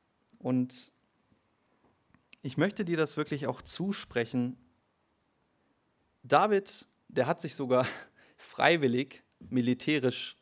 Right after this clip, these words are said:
abhängig ge-, gemacht von Gott. Er hat diese, diese ganzen Streitwagen zerstört, um abhängig zu bleiben. Und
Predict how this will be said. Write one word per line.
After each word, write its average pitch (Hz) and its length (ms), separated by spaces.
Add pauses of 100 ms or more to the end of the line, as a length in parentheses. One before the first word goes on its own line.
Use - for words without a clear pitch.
(440)
abhängig 143 480
ge-, - 80 (100)
gemacht 123 400
von 127 180
Gott. 120 200
Er 117 100
hat 120 200 (580)
diese, 123 340
diese 123 280
ganzen 160 460
Streitwagen 143 760
zerstört, 139 640
um 131 140
abhängig 143 480
zu 127 160
bleiben. 131 320
Und 123 180